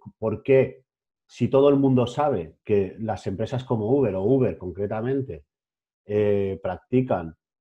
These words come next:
o sea, tienen un entramado societario a nivel mundial donde,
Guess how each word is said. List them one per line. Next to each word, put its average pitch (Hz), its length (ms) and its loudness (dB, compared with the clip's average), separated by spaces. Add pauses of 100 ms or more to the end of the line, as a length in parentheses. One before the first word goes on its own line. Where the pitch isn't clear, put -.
o - 60 -20
sea, 110 220 -4
tienen 123 180 2
un 127 120 4
entramado 117 460 0
societario 117 680 -2
a 95 40 -2
nivel 98 220 -4
mundial 113 560 0
donde, 95 400 -6